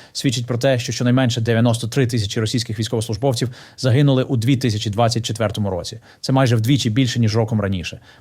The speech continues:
Близько п'ятдесяти тисяч у дві тисячі двадцять третьому році. Тепер видання застерегли, що ці дані є недосконалими для оцінки російських втрат, оскільки родичі загиблих у Росії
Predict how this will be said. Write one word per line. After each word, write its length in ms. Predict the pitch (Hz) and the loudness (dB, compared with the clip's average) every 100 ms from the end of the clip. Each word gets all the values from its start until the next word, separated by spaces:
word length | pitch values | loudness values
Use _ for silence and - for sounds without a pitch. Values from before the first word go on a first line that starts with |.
| - | -2
Близько 240 | 131 127 | 0 0
п'ятдесяти 500 | 123 117 113 - 156 | 0 0 0 0 0
тисяч 300 | 127 117 120 | 2 0 -2
у 80 | 143 | -2
дві 200 | 107 131 | 2 2
тисячі 320 | 127 120 107 | 2 0 -2
двадцять 360 | 101 110 110 107 | -2 0 0 -2
третьому 360 | - 101 101 95 | -2 -2 -2 -6
році. 260 | 85 - - - _ _ _ _ - | -8 -12 -16 -20 _ _ _ _ -4
Тепер 180 | 131 120 | 0 0
видання 240 | 127 120 120 | 2 2 2
застерегли, 360 | 107 110 113 | 0 0 0
що 180 | 101 113 | 0 -2
ці 120 | - | -2
дані 340 | 120 123 123 123 | 0 2 2 0
є 240 | 110 113 107 | 0 0 0
недосконалими 600 | 120 110 104 143 131 101 95 - | -2 0 0 2 2 0 -4 -4
для 220 | 117 113 117 | 0 0 -2
оцінки 420 | - 123 107 110 - | -2 0 0 -2 -4
російських 400 | 104 113 - 95 | -4 -4 -6 -4
втрат, 320 | - 120 101 - - | 0 0 0 -12 -10
оскільки 340 | 123 120 113 | -4 -4 -2
родичі 380 | - 131 113 107 | 2 2 2 -4
загиблих 520 | - 107 123 113 110 - | -2 2 2 2 -2 -4
у 60 | |
Росії 420 | 101 95 135 113 | -4 0 2 2